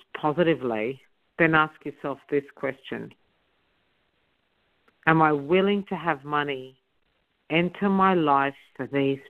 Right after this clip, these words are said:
purposes? Wow. Breathe a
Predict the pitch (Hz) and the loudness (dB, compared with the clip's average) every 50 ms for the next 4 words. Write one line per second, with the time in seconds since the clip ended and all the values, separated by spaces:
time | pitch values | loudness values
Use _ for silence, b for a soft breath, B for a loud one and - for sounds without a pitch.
0 | _ - - 139 135 139 139 - 151 139 - - 127 110 104 107 - _ _ _ | _ -6 0 2 2 2 2 -2 -6 -6 -4 -4 -4 -4 -4 -6 -10 _ _ _
1 | _ _ _ _ _ _ _ _ - - - _ _ _ _ _ _ _ _ _ | _ _ _ _ _ _ _ _ -20 -20 -20 _ _ _ _ _ _ _ _ _
2 | - 143 143 139 139 139 135 127 123 120 120 120 - _ _ _ _ _ _ - | 0 2 4 4 4 4 2 2 0 -4 -8 -14 -20 _ _ _ _ _ _ -10
3 | 160 156 151 143 143 143 | -8 -8 -8 -8 -12 -18